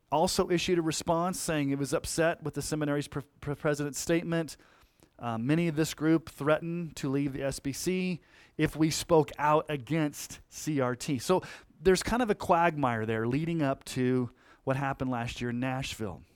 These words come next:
Uh, so, so there were some prominent African American pastors that did not like, uh, uh, the seminary professors being so vocal against C R T.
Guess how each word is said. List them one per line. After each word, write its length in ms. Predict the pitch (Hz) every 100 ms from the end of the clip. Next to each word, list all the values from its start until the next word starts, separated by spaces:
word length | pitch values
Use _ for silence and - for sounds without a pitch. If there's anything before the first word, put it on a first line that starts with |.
| _ _ _ _ _ _ _ - - - _ _ -
Uh, 160 | 110 101
so, 240 | - 156
so 160 | 160 165
there 200 | 170 170
were 160 | 156
some 200 | 160 160
prominent 580 | 143 180 170 180 175 165 - _ -
African 400 | 151 160 147 151
American 540 | 139 147 160 147 135
pastors 540 | 151 151 175 139 127
that 120 | 123 127
did 140 | 160
not 240 | 165 131
like, 560 | 120 127 156 143 - - _ - - _ _ -
uh, 180 | 143 151
uh, 120 | 110 135
the 100 | 135
seminary 400 | - 196 175 139
professors 540 | 139 151 139 143 127
being 240 | 147 147
so 160 | 127 131
vocal 500 | 117 147 165 143 135
against 520 | 147 123 165 170 -
C 180 | - 147
R 140 | 135 127
T. 400 | - 190 135